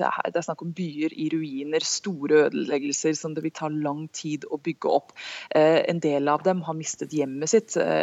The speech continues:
eller kanskje til og med hele nabolaget sitt. Og så er det selvfølgelig denne, eh, risikoen for, eh, for enten fengselsstraff eller tv-,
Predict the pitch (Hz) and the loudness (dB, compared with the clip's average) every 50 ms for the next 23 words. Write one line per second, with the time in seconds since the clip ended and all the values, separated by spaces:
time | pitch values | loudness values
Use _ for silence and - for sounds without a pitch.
0 | - - 156 156 156 165 151 147 147 - 151 143 147 156 156 160 143 147 156 170 | 2 2 2 2 2 0 -2 -4 -4 -4 -4 -4 -4 -4 -2 -2 -2 0 0 2
1 | 175 160 147 139 - 143 143 135 135 139 139 160 - 269 294 - - - - - | 4 4 4 2 0 0 2 2 2 0 0 2 4 4 4 4 0 -14 -16 -16
2 | - - - - - - 180 - 156 135 143 160 165 - 240 - - 151 139 165 | -14 -6 -2 -2 0 0 0 2 2 2 2 0 0 -2 -2 -2 -2 -2 -2 0
3 | 180 185 151 143 151 175 - - - - - _ _ - - 175 170 - 170 139 | 0 0 2 2 2 2 0 -4 -16 -20 -20 _ _ 4 6 6 6 4 2 -2
4 | 151 160 - - - - - 180 165 - 185 185 190 185 175 - - - - 160 | -4 -2 -2 -2 -2 -2 -2 -2 -2 -2 0 0 0 0 -2 -6 -6 -4 -2 -2
5 | 151 151 156 156 151 151 151 151 147 - - - - 147 147 147 160 165 156 131 | 0 2 2 2 2 2 2 0 0 -2 -4 -8 -8 -6 -4 -4 -2 -4 -4 -6
6 | - - 165 - - 151 135 - - - 156 151 - - 165 160 - - - - | -8 -10 -10 -8 -6 -6 -6 -4 -4 -4 -4 -2 -2 0 0 -2 -2 -4 -12 -14
7 | - - 165 151 151 151 - - - - | -6 -2 0 0 0 0 -2 -4 -6 -6